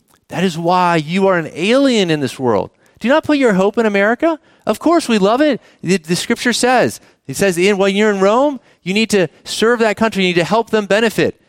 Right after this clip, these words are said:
and succeed." But it will not last. Every empire falls. Every empire through all of history has fallen, except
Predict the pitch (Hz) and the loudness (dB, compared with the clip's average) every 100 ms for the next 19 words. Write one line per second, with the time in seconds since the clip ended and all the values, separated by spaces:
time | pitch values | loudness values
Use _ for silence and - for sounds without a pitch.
0 | _ 127 151 - 190 - 233 247 165 98 | _ -6 -4 -4 -4 -2 0 2 0 -4
1 | _ _ _ _ _ _ _ _ _ - | _ _ _ _ _ _ _ _ _ -12
2 | 143 160 - _ - 196 196 170 175 151 | -2 -2 -4 _ -4 0 2 0 0 0
3 | 139 165 254 302 - - - _ _ _ | 0 -2 -2 -6 -8 -14 -20 _ _ _
4 | _ - 208 240 262 185 196 185 185 175 | _ 0 0 2 0 2 -2 -2 0 0
5 | 160 190 185 104 85 - - _ _ _ | 0 0 0 -2 -8 -20 -20 _ _ _
6 | _ - 165 233 233 226 180 175 165 208 | _ -8 -4 -2 0 0 0 2 2 2
7 | 233 208 190 185 - 180 120 - - 165 | 0 -2 -4 -6 -2 -2 -4 -12 -6 -6
8 | - - - 254 123 110 - | -4 -4 0 0 0 -6 -12